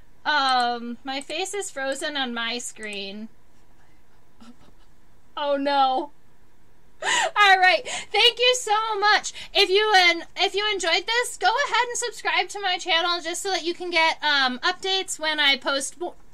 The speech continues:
um, when I post new videos. Um, if you really,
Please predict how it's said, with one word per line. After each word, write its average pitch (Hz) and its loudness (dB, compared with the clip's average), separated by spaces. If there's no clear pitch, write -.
um, 262 0
when 311 -2
I 320 2
post - -2
new 254 -4
videos. 403 -2
Um, 269 2
if 370 2
you 359 0
really, 453 0